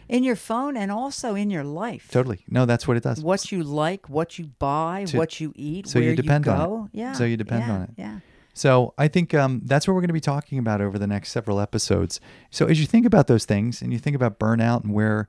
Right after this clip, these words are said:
Speaker 2: you may be feeling burned out, um, you know, please let us know.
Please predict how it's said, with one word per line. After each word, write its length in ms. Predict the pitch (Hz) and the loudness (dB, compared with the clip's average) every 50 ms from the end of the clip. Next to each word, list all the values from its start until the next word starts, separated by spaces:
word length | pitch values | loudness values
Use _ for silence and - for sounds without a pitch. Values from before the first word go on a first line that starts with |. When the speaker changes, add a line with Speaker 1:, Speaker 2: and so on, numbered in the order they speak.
| - - - - _ _ | -8 -20 -20 -20 _ _
Speaker 2:
you 140 | - 117 131 131 | -2 0 4 4
may 100 | 127 120 | 4 4
be 140 | 107 107 | 4 2
feeling 300 | 101 - - 107 104 101 | 0 2 0 0 2 0
burned 300 | 95 - 95 95 98 95 | 0 0 0 0 0 0
out, 280 | 98 92 92 98 107 - _ _ _ _ | -2 -2 0 -2 -2 -4 _ _ _ _
um, 380 | - 98 95 95 95 95 95 - - | -4 -2 -2 -2 -2 -4 -6 -8 -6
you 100 | - 117 | -2 -2
know, 80 | 117 113 | -2 -2
please 320 | - - 160 156 151 143 | -2 -2 -4 -4 -2 0
let 140 | 151 147 135 | 0 2 2
us 160 | 127 - - - | 2 0 2 2
know. 300 | 113 107 104 113 113 | 2 2 2 0 -2